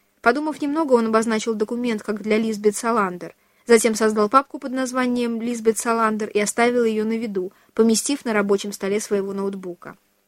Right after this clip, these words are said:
Во вторник Драго Нормандский назначил на утро совещание за круглым столом конференц-зала в офисе Миле-, Милтон Секьюрити. Он пригласил на него трех человек. Юхан Фреклунд, шестидесяти двух лет, бывший инспектор уголовной полиции Сульны,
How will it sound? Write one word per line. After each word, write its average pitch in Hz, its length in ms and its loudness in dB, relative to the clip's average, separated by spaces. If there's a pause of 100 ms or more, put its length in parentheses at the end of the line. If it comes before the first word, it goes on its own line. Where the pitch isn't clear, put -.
(480)
Во 214 100 6
вторник 226 360 -4
Драго 214 280 2
Нормандский 226 480 2
назначил 208 460 -2
на 214 160 0
утро 247 320 -2 (220)
совещание 262 680 2
за 208 140 2
круглым 208 380 -4
столом 214 360 2
конференц-зала 208 760 2
в 208 80 0
офисе 208 340 -2
Миле-, 208 360 2 (200)
Милтон 214 360 0
Секьюрити. 220 720 -6 (260)
Он 220 140 0
пригласил 220 500 4
на 262 100 0
него 254 260 0
трех 196 260 -4
человек. 202 580 -4 (1160)
Юхан 240 400 4
Фреклунд, 233 720 0
шестидесяти 220 580 -2
двух 214 260 -2
лет, 269 160 0
бывший 226 320 -2
инспектор 208 400 2
уголовной 208 420 4
полиции 214 420 0
Сульны, 320 460 0